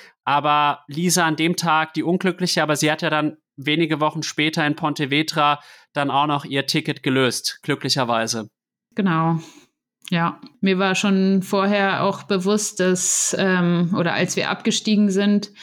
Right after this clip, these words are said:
Speaker 2: dass Laura und Lisa auf jeden Fall auch beide das Zeug dazu haben, in die Top,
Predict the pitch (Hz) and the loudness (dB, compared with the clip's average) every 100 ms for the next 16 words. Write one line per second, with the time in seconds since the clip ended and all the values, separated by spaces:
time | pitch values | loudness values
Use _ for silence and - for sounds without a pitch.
0 | - - - 170 180 - - - 175 180 | -16 -14 -4 0 0 -2 -4 -2 0 2
1 | 196 190 147 180 180 190 196 165 180 185 | 2 2 2 2 2 2 2 0 2 0
2 | 185 190 175 160 - 156 208 - - 202 | 2 0 2 0 -2 0 -2 -2 -2 0
3 | 214 214 196 - - 214 214 214 202 220 | 2 2 0 0 0 0 0 0 0 0
4 | 196 202 208 208 180 190 185 214 175 | 2 2 2 2 4 2 0 -4 -4